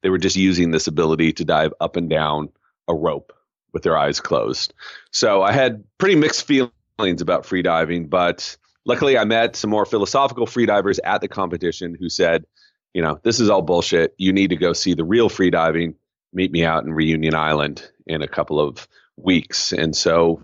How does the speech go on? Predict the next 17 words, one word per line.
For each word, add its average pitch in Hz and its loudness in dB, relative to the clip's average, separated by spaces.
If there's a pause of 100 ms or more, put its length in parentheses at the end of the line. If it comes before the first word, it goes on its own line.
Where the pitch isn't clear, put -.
that's - -4
when 95 -2
my 87 2
journey 87 0
really 90 2
started. 95 0
It - -20
was 87 0
just 90 -2
random. 101 0
A 80 -8
door 92 2
opened 98 0
and 82 -2
I 82 0
went 87 2
in, 104 -2